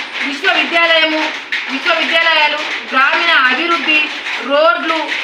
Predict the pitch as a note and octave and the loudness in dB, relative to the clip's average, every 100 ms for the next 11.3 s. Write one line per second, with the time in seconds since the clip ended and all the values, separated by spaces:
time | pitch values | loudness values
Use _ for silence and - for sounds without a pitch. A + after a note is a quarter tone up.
0 | - - - A3+ C4+ - E4+ D#4+ D4+ - | -6 -6 -6 -6 -8 -2 0 2 0 -2
1 | C#4 B3+ E4 D4+ C#4 - - C4 C4 C4+ | -4 -2 2 2 0 -4 -4 0 0 0
2 | E4+ F4 D#4 C4+ - - - C#4 D4+ E4+ | 0 0 -2 -4 -6 -6 -4 0 0 0
3 | G4 F#4 - G#3 F#3 - - - A#3+ C#4 | -2 0 2 2 0 -4 -12 -8 0 2
4 | E4 F#4 F4+ D#4+ D#4 D#4+ D#4+ D4 C#4 - | 2 2 2 2 2 2 2 0 -2 -10
5 | - C#4 D4+ D#4 E4+ E4+ - D4 E4 E4+ | -10 -4 2 4 2 0 0 0 2 4
6 | D#4+ D#4 D#4+ E4+ F4 - - - C4 D4 | 4 2 0 -4 -8 -8 -8 -8 -6 0
7 | D#4 E4 E4 D4 D#4+ F4 F4+ F4+ D#4+ D#4+ | 2 2 0 0 2 2 4 4 4 2
8 | D#4+ E4 D4 - - - - D#4 - F#4+ | 0 -2 -4 -4 -8 -10 -6 -2 -2 0
9 | F4 - - - - - - C4+ C4+ E4+ | 2 2 0 -2 -6 -6 0 0 0 -2
10 | E4+ D#4+ D#4 D#4 E4+ - - - - - | 0 2 2 0 0 -2 -6 -8 -4 -2
11 | D4 F4+ D4+ | 0 0 -2